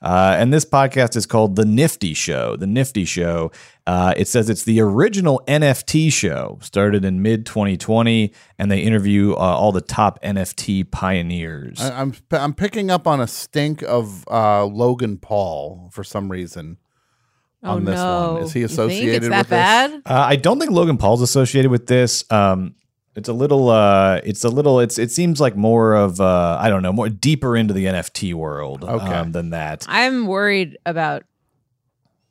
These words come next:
Speaker 3: comedy and N F T. It's like
Speaker 2: Mm-hmm.
Speaker 3: bleach and ammonia. I'm worried about what happens when the two mix.
Speaker 2: When you combine the two?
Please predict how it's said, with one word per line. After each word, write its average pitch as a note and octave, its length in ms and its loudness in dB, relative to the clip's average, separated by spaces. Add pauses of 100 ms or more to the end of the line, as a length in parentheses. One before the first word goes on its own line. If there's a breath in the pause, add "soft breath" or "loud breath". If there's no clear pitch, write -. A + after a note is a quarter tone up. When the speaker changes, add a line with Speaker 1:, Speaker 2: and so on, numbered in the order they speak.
Speaker 3:
comedy D3+ 640 -14
and D#3+ 180 -12
N D3 120 -12
F D3 260 -12
T. D3+ 580 -12 (300)
It's F3+ 140 -4
like F#3 120 -4
Speaker 2:
Mm-hmm. E2+ 100 -12
Speaker 3:
bleach F3 280 -6
and D#3 160 -4
ammonia. C#3 720 -8 (600)
I'm D#3 180 -8
worried E3 240 -2
about C#3 240 -6
what C#3 100 -8
happens C#3 520 -8
when B2+ 120 -8
the C#3+ 80 -14
two C#3 380 -10
mix. C3 380 -10
Speaker 2:
When A2 100 -6
you G2 60 -8
combine F#2+ 420 -8
the G2 80 -8
two? G2+ 320 -8